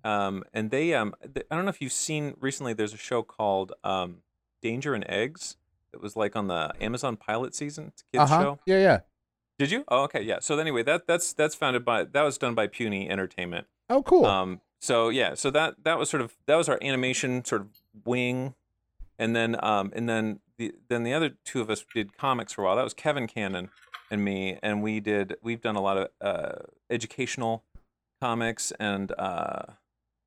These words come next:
Speaker 1: well, we did a lot. Yeah, we did storyboards. We did really sort of boring. Uh, we did ad, you know,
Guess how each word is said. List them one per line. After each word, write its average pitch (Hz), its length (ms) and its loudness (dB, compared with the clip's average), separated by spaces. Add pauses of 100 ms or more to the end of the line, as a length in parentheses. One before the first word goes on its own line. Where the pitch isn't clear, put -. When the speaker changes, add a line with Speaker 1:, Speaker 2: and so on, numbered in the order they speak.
(560)
Speaker 1:
well, 117 220 4
we 113 80 -2
did 110 100 -4
a 98 60 0
lot. - 180 -2
Yeah, 95 140 -2
we 95 60 -4
did 90 120 -6
storyboards. 117 680 0
We 110 100 -4
did 101 180 -4 (760)
really 110 360 0 (460)
sort 107 180 -2
of 98 120 -12
boring. 104 460 0 (380)
Uh, 95 340 0
we 113 60 -2
did 104 140 -6
ad, 104 340 -2
you 107 100 -2
know, 90 140 -4